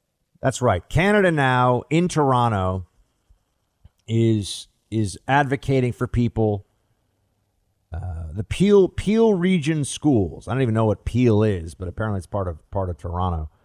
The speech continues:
Uh, they want you to, to lock your kid in a separate room from the family and, and have no contact with family for fourteen days because another kid in the class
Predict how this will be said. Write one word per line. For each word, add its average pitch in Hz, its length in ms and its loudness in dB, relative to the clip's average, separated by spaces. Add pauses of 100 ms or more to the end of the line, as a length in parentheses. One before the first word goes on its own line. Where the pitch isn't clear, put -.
(520)
Uh, 98 140 -2
they 110 120 0
want 127 280 0
you 123 60 2
to, 110 220 -2
to 117 180 2
lock 127 320 2
your 139 80 -4
kid 123 340 2
in 110 140 -4
a 107 80 -2
separate 123 380 -4
room 107 200 -4
from 101 120 -8
the 101 60 -6
family 101 400 -4
and, 95 160 -6
and 107 140 -6
have 101 260 0
no 147 220 4
contact 139 480 -2
with 113 100 -12
family 110 220 -4
for 98 160 -8
fourteen 113 540 0
days 92 260 0
because 98 260 -10
another 95 280 -6
kid 98 160 -6
in 92 80 -6
the 90 60 -8
class 85 440 -8